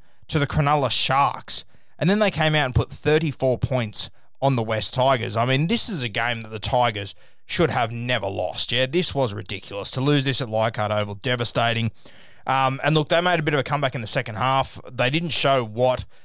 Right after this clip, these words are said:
Madge said at halftime, 'cause I imagine that would have been probably one of the biggest sprays of his lifetime, so they probably held that one back.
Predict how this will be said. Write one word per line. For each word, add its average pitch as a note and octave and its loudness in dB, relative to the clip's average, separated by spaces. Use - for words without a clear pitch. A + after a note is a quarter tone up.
Madge A#2 0
said B2 2
at G2 -2
halftime, G#2+ 2
'cause A2+ -6
I G#2+ 2
imagine G#2+ -2
that A2+ -2
would G#2+ -4
have F#2+ -6
been G#2 -2
probably A2 2
one G2+ -2
of G2 -2
the G2+ -4
biggest G#2 -2
sprays G#2 0
of - -8
his G2+ -8
lifetime, G2+ -2
so - -6
they G2+ -4
probably A#2+ 2
held A2 0
that G#2+ 0
one G2+ -4
back. G#2 -2